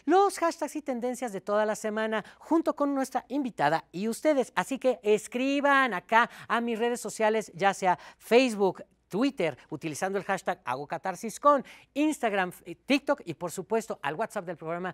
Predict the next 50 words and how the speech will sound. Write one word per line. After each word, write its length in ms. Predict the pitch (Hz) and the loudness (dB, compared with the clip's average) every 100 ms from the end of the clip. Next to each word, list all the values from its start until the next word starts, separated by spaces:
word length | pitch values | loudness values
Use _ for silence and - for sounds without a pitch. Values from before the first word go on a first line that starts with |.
| - | -12
cincuenta 400 | - 233 226 214 | -8 -4 -2 -2
y 60 | 214 | -4
cinco 240 | 277 247 | -4 -8
catorce 360 | - 156 196 180 | -8 -8 -10 -12
dieciocho 380 | 131 151 190 185 | -12 -10 -10 -10
seis 240 | 170 156 | -10 -6
mil, 180 | 220 233 - - | -4 -4 -8 2
donde 340 | 262 277 254 | 4 4 2
nuestro 440 | - 220 359 392 349 | 0 4 6 4 0
equipo 220 | 302 294 | -2 -2
está 140 | - | -4
tomando 300 | 262 247 240 | -2 0 0
sus 160 | 226 220 | -4 -4
mensajes 460 | 214 196 240 269 - | -4 -2 -2 -2 -4
ahorita 400 | - 370 427 392 | 4 6 6 4
mismo 240 | 262 277 233 | 2 0 -4
en 80 | 208 | -6
tiempo 200 | 247 214 | -4 2
real, 240 | 208 240 - | 4 2 0
me 100 | - | -6
los 120 | 175 170 | -4 -2
mandan 280 | 233 220 - | -2 -2 -6
aquí 300 | 139 - 262 | -10 -2 0
a 40 | |
mi 120 | 240 202 | 0 0
teléfono 480 | 190 214 240 240 - - | 0 0 -2 -6 -8 -12
y 80 | 160 | -10
entonces 320 | 180 208 196 | -8 -8 -10
ustedes 300 | 190 208 190 | -10 -8 -8
pueden 180 | - 208 | -6 -8
sumarse 400 | - 165 180 170 | -8 -10 -10 -12
a 40 | |
esta 140 | 170 156 | -16 -16
conversación 460 | 147 139 - 170 | -16 -16 -14 -14
que 80 | 160 | -14
tenemos 460 | 131 117 143 156 - | -16 -16 -16 -16 -16
el 100 | 117 | -12
día 220 | 139 170 | -8 -2
de 140 | 220 277 | 6 6
hoy, 160 | 294 | 6
que 180 | - 143 | 2 -6
el 160 | 123 117 | -6 -6
día 320 | 240 277 117 | -8 -8 -10
de 240 | 117 175 _ | -12 -12 _
hoy, 260 | 123 104 131 _ _ _ | -8 -8 -14 _ _ _
híjole, 300 | 247 143 - | -10 -10 -10
el 160 | 156 175 | -12 -2
día 160 | 254 | 2
de 100 | 247 | 6
hoy 120 | 214 | 6